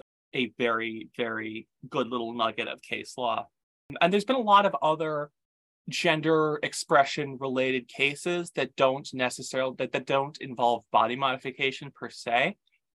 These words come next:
I think one of the most, the most important one that I wanna highlight is, I'm gonna get the, the name wrong, but I believe it was Zaluska, which was a Second Circuit case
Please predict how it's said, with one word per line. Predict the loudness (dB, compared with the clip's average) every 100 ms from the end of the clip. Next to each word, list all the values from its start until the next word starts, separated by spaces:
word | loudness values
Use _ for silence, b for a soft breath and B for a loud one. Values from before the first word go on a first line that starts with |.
| _ 0
I |
think | 2 2 4
one | 2
of | 2
the |
most, | 0 0 0
the | 2
most | 4 4 2
important | -4 0 0 0 -6
one | -4 -2
that |
I | 0
wanna | 2 0
highlight | 0 0 2 0 -2 _ _ _ _ _ _ -2
is, | 2 4 2 -2 -10 -14 _ _ _ _ _ _ -4
I'm | -2
gonna | 2
get | 2 2
the, | 0 0 -2 -6 -4
the | -4 -4
name | -8 -8
wrong, | -4 -4 -2
but | -6
I |
believe | -6 -4 -2
it | -2
was | -2 -4
Zaluska, | -2 -2 -2 2 2 2 _ _ _ _ _ _ _ -6
which | -4 -4
was | 0 2
a | 2
Second | 4 2 2 -2
Circuit | -2 2 2 2 -4 -4
case | -2 0 0 -4 -16